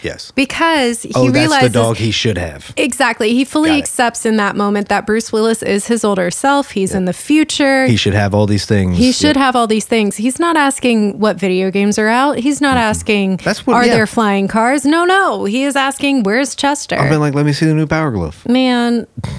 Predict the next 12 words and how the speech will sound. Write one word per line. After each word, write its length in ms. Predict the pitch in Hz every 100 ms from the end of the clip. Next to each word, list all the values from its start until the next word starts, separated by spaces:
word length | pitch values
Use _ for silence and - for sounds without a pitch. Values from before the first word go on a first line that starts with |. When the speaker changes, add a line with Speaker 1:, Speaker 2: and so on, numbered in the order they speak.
| -
Speaker 2:
the 160 | 233
writing 340 | 285 330 381 453
is 120 | 415
so 400 | - - 233 226
good, 420 | 214 208 202 220 208
but 180 | 214 202
then 220 | 202 202
so 320 | - 196 185
bad 340 | 175 170 175
in 220 | - 185 190
other 420 | 180 175 175 170 _
parts. 600 | - 175 165 - - -